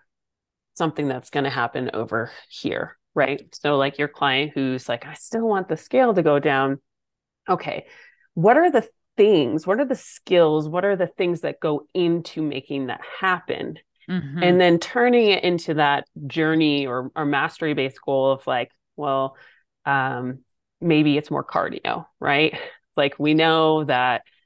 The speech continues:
Speaker 1: there's a calories in, calories out component. So maybe that's the thing. Maybe we need to do more cardio. So, uh, where are you at now?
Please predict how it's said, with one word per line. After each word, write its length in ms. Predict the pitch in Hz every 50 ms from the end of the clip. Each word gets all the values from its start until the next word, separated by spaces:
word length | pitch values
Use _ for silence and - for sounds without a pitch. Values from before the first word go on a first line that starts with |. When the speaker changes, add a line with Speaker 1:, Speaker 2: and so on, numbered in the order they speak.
| _ _ _ -
Speaker 1:
there's 300 | - 117 120 135 165 175
a 80 | 226
calories 540 | 220 - 277 262 262 269 254 240 233 226 196
in, 180 | 202 196 190 185
calories 440 | 175 165 160 156 147 143 147 143
out 200 | 143 123 120 139
component. 600 | - - 147 156 - 131 123 127 147 170 190 196
So 300 | - - 160 147 143 143
maybe 300 | 143 143 143 143 147 165
that's 320 | 160 170 214 135 139 - -
the 100 | - 139
thing. 260 | - - 143 135 143
Maybe 220 | 139 135 135 139 156
we 160 | 160 165 165
need 160 | 165 165 165
to 100 | 165 170
do 160 | 165 175 170
more 180 | 170 175 175 170
cardio. 680 | - - - - 240 240 202 175 165 165 156 151 156 151
So, 340 | - - 156 151 151 147 147 - - _ _ _ _ _ _ _ _ _ -
uh, 160 | 160 160 160
where 180 | 151 147 156 151
are 40 |
you 200 | 160 165 170 175
at 220 | - 139 143 - -
now? 480 | 139 131 123 120 131 185 254 302 339